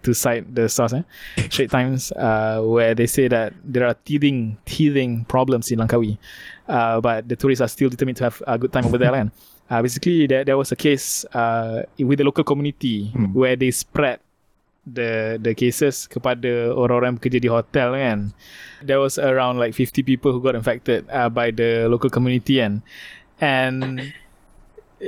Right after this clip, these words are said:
Speaker 1: uh, it's kind of worrying lah, kan? Bayangkan if, like,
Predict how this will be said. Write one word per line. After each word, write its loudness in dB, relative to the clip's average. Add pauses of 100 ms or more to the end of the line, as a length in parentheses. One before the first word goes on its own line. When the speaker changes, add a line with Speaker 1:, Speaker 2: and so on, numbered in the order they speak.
(340)
Speaker 1:
uh, 2 (100)
it's -6
kind 2
of 6
worrying 4
lah, 2
kan? 0
Bayangkan 0
if, -2
like, 0